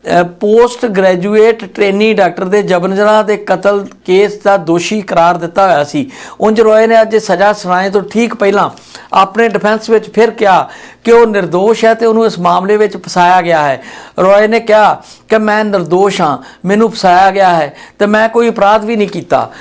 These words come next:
ਮੈਂ ਕੁਝ ਵੀ ਨਹੀਂ ਕੀਤਾ ਤੇ ਇਸ ਦੇ ਬਾਵਜੂਦ ਵੀ ਮੈਨੂੰ ਹੀ ਕਰੋ-, ਦੋਸ਼ੀ ਕਰਾਰ ਦੇ ਦਿੱਤਾ ਗਿਆ ਹੈ।" ਰੋਏ ਨੂੰ ਅੱਜ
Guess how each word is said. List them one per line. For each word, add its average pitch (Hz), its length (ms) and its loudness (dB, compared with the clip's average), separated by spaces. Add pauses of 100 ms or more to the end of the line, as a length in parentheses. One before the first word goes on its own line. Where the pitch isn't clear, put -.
(200)
ਮੈਂ 208 240 2
ਕੁਝ 226 300 0
ਵੀ 254 200 0
ਨਹੀਂ 226 200 0
ਕੀਤਾ 143 440 -4 (140)
ਤੇ 214 120 4
ਇਸ 208 60 0
ਦੇ 220 140 2
ਬਾਵਜੂਦ 202 540 0
ਵੀ 226 100 -2
ਮੈਨੂੰ 202 300 0
ਹੀ 220 120 2
ਕਰੋ-, 208 220 0
ਦੋਸ਼ੀ 175 340 -4
ਕਰਾਰ 175 280 0
ਦੇ 165 180 -2
ਦਿੱਤਾ 160 300 -2
ਗਿਆ 151 200 0
ਹੈ।" 127 160 -6 (360)
ਰੋਏ 196 260 2
ਨੂੰ 233 180 2
ਅੱਜ 226 60 -2